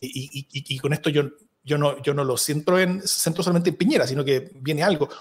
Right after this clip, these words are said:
Hu-, hubo una reforma importante en el primer gobierno de Michelle Bachelet, pero fuera de eso no ha habido nada más desde que se creó la A F P. Eh,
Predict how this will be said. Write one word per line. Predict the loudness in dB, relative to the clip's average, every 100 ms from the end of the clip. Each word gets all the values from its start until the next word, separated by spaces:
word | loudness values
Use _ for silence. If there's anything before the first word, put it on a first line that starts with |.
| -10
Hu-, | -6 4
hubo | 6
una | 6
reforma | 4 2
importante | 2 0 0
en | 0
el |
primer | 2 2
gobierno | 4 4 4
de | 4
Michelle | 0 -2
Bachelet, | -2 0 0 -2 -16 -12
pero | -8
fuera | -2 0 2
de |
eso | 2 -2 -4
no | -4
ha |
habido | -4 -4
nada | -6 -6 -6
más | -6 -6
desde | -10 -10
que | -8
se | -10
creó | -10 -12
la | -10
A |
F | -10
P. | -10 -10 -12 -20 -20 -20 _ _ _
Eh, | 0 0 0 -2 -4 -6